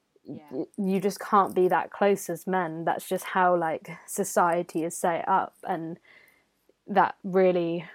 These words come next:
Speaker 2: would have affected upon, um, gay men at the time. But it's interesting that there was a bit of a moral panic that,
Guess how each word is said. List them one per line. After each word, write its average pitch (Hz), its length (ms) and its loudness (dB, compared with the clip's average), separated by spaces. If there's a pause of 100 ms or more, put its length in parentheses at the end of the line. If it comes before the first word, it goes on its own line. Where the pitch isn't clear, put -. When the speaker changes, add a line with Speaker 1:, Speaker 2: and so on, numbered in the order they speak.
Speaker 2:
would 185 180 2
have 170 160 -2
affected 185 540 -2
upon, 170 520 -6 (140)
um, 170 420 -2 (280)
gay 185 200 2
men 180 220 -2
at - 100 -12
the - 60 -10
time. 185 380 -4
But 160 220 0
it's 196 160 -2
interesting 190 580 0
that 175 140 -6
there 185 100 2
was 175 120 0
a 165 40 -14
bit - 140 -2
of 170 80 -4
a 175 160 -4 (540)
moral 180 480 6
panic - 540 -4
that, 165 240 0